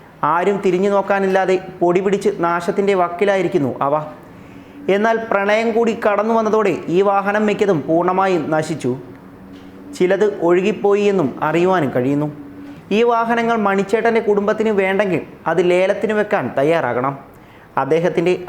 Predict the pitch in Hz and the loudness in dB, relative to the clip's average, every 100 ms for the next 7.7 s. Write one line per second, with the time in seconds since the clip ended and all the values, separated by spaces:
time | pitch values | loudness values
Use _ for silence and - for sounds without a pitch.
0 | 156 165 180 180 185 - 160 160 143 143 | 0 0 0 0 0 0 0 0 0 0
1 | 143 - 139 143 143 - - - - - | -2 0 0 0 -6 -18 -20 -20 -8 0
2 | 180 196 196 226 233 233 233 233 226 - | 2 2 0 2 2 0 0 2 2 0
3 | 156 160 190 196 202 202 208 - - - | -2 0 0 0 0 0 0 -2 -16 -4
4 | 185 185 185 202 220 214 214 220 202 208 | 0 2 0 0 0 0 2 2 2 2
5 | 208 208 170 170 175 190 202 196 202 143 | 0 -2 0 0 0 -2 0 2 0 -2
6 | - 143 165 180 147 113 135 131 151 156 | -4 -2 2 2 0 -2 -2 -2 -2 -2
7 | 151 - - - 196 214 233 | -6 -16 -10 -2 0 2 2